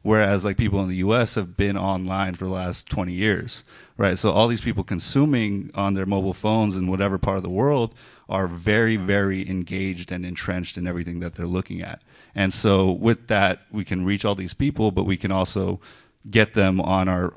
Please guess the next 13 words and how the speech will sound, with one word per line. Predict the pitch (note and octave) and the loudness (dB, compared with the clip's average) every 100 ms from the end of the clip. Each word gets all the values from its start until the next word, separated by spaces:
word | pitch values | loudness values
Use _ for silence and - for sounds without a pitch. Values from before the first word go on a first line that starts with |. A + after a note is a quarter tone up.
| - | -4
on | F2+ | -2
our | F2+ | 0
bandwagon | F2 B2 C3 F#2 F2 F#2 G2 - _ _ G2+ | 2 4 4 4 0 -4 -4 -6 _ _ -2
before | G2 - A2 G2 | 0 6 6 6
people | G#2 F#2 | 4 0
in | F2+ | 0
the | F#2 | 0
United | F#2 F2+ E2+ | -2 -4 -4
States, | D#3 D3+ F2+ - - | 0 0 0 -6 -6
and | F#2+ F#2+ | -4 -2
then | F#2 - | -2 -2
use | G#2+ B2+ B2 | 6 8 8
that | G2+ G2+ E2 | 6 2 0